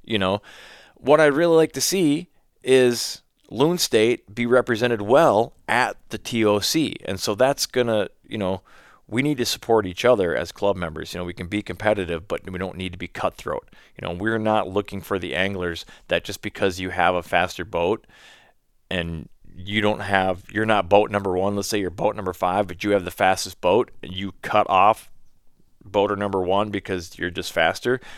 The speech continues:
I don't want you to join my club. How about that? That's not my club, but I don't want you to join the club. That's not the kind of angler that we're looking for. Um,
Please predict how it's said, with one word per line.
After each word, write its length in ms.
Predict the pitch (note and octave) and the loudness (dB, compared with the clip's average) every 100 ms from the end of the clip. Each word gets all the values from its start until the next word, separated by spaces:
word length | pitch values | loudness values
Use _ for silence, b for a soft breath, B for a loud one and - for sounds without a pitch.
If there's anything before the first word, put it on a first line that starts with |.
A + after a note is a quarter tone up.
| B B B _ - - - - - - - - | B B B _ -20 -20 -20 -20 -20 -20 -20 -2
I 60 | A2+ | 2
don't 100 | A2+ | 2
want 140 | A#2+ | 2
you 60 | A2 | 0
to 60 | G2 | -2
join 220 | G#2+ G2 | -2 -2
my 100 | F2+ | -2
club. 300 | A2+ G#2 - - - - - - _ _ - | 0 0 -2 -20 -20 -20 -20 -20 _ _ -4
How 100 | G2+ | 0
about 200 | F#2 F2 | 0 2
that? 240 | G#2+ - - | 2 0 -6
That's 220 | E2 - | -10 -6
not 140 | F2+ | -8
my 260 | E2 F#2 E2 | -6 -2 -2
club, 380 | - F#2 - - - | -2 -6 -6 -12 -4
but 160 | F2+ - | -4 0
I 80 | G#2+ | 0
don't 100 | A2 | 0
want 140 | G#2 | 0
you 80 | G2 | -2
to 40 | |
join 200 | G2 F#2 | -2 -4
the 60 | F#2 | -4
club. 320 | - F#2 - - _ | -2 -4 -4 -12 _
That's 240 | G#2 A2 - | 0 0 2
not 220 | A#2+ - | 2 2
the 80 | - | -2
kind 220 | A2 G2+ | -4 -2
of 60 | |
angler 360 | F2+ F#2+ F2+ E2+ | -2 -2 -2 0
that 180 | F#2 C#2+ | 0 0
we're 140 | F2 | -2
looking 280 | F2 F#2+ F#2 | -4 -6 -8
for. 300 | - B1 - B B B B B B | -8 -8 -10 B B B B B B
Um, 340 | F2+ E2 E2+ | -4 -4 -8